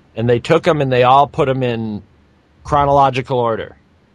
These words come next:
So you could look at the C D, and on the back of it, it was like, "Here's all the takes for, you know, Please Please Me,"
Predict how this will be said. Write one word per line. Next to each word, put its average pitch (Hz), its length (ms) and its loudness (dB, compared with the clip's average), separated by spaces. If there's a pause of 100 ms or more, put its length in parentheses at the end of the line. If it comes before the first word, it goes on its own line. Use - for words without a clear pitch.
(380)
So - 160 -8
you 123 180 -4
could 117 240 -6
look 135 200 -6
at 131 120 -8
the 120 300 -2
C 139 300 -6
D, 120 420 -4 (560)
and 107 140 -4
on 117 160 0
the 123 40 -4
back 131 360 0
of 113 100 -4
it, 113 160 -4
it 110 100 -4
was 107 200 -6
like, 110 420 -4 (220)
"Here's 135 320 -2
all 131 240 2
the 123 100 -4
takes 131 460 -8
for, 110 440 -2
you 117 280 -6
know, 107 240 -2
Please 131 340 -4
Please 131 400 -4
Me," 120 380 -6